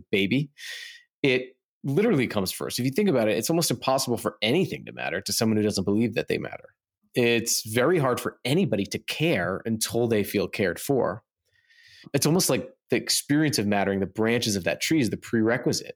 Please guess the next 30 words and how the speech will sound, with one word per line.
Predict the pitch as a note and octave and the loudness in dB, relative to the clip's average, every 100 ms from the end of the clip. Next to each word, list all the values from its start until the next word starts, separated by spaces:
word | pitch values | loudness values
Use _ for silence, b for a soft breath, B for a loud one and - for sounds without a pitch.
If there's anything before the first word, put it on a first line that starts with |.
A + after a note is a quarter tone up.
| - | -8
It's | G2+ - - | -6 -4 -4
the, | G2+ F#2 | -4 -2
like, | F#2+ | -4
the | - - | -4 0
animating | A2+ A#2 A2 G#2 G2 | 0 2 2 2 0
force | G2+ G2+ - | -2 -2 -2
for | - | -2
life | G2 G2 - | 0 0 -2
itself. | F#2+ - B2+ A#2+ E2+ | -4 0 0 0 -2
You | - | -8
probably | - A2+ G#2+ G2+ | -2 0 0 0
wouldn't | G2+ G2 | 0 0
have | F#2 | 0
gotten | G2+ D#2+ | -2 0
out | G2 | 0
of | F2 F2 | 0 0
bed | G#2 - | -2 -2
today | - - A#2+ - _ _ - | -4 -4 -6 -14 _ _ -4
if | A2 | 0
you | |
didn't | G#2+ G2+ - | 2 2 0
subconsciously | - A#2 A2 - A2 - F#2+ | 0 0 0 -2 0 0 0
somewhere | - A#2 A#2 G#2 | 0 0 0 0
deep | G2 G2 | 0 0
down | G#2 B2 | 0 0
believe | F#2 G2 A2+ F#2+ | 0 0 2 0
that | F2 - | -2 -2
your | - | -4
life | E2 G2 A2+ - | 0 2 0 0
was, | F#2+ | -4